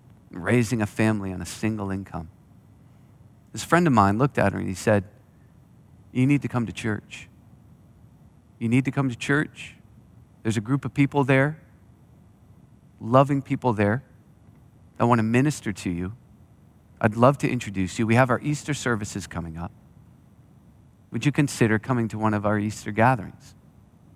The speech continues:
I remember sinking in my seat at that moment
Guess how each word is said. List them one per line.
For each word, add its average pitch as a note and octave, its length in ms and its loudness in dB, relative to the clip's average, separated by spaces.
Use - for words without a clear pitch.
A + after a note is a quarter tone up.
I B2 100 2
remember B2+ 360 4
sinking A#2+ 680 -4
in G#2+ 120 -2
my F#2+ 160 -2
seat - 460 -8
at F#2+ 140 -6
that C#2 180 -10
moment D#2 320 -14